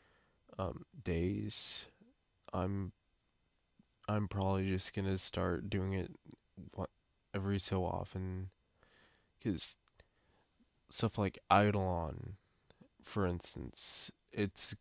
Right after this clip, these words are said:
good if I take time off it, because then the whole, it's an idle game. You should be able to, y'all should actually be able to, um,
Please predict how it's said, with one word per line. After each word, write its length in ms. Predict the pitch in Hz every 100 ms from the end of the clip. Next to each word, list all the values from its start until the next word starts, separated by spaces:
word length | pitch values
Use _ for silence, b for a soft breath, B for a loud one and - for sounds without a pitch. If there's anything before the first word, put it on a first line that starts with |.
| _
good 300 | - 98 90
if 200 | - 87 92
I 140 | 87 -
take 280 | - 90 - _
time 300 | 101 98 92
off 300 | 90 - -
it, 240 | 82 -
because 560 | - 95 95 67 - -
then 480 | - 95 92 92 90 - b b b b b _ -
the 300 | 107 95 87
whole, 480 | - 101 95 92 - _ _ _ _ _ _ _ _ _ B B B B
it's 200 | - -
an 100 | 104
idle 360 | 85 101 90 90
game. 200 | - 76
You 100 | 92
should 140 | 90 -
be 140 | 92
able 140 | 92
to, 180 | 90 95 98 - _ - b b b b b _
y'all 220 | - 92
should 240 | 92 - 101
actually 500 | 98 101 - 107 95
be 160 | 98
able 200 | 92 92 92
to, 200 | 90 - -
um, 400 | 95 90 85